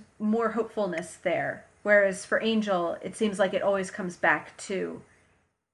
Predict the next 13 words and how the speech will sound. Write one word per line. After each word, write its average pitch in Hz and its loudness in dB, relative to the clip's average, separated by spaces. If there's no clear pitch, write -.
this 190 -8
kind 220 0
of 185 -4
same 196 -4
old 180 -4
issues, 190 -4
and 214 2
it's 208 -2
this, 196 -4
the, 196 -2
the 220 -2
same 202 -2
flaws, 170 -2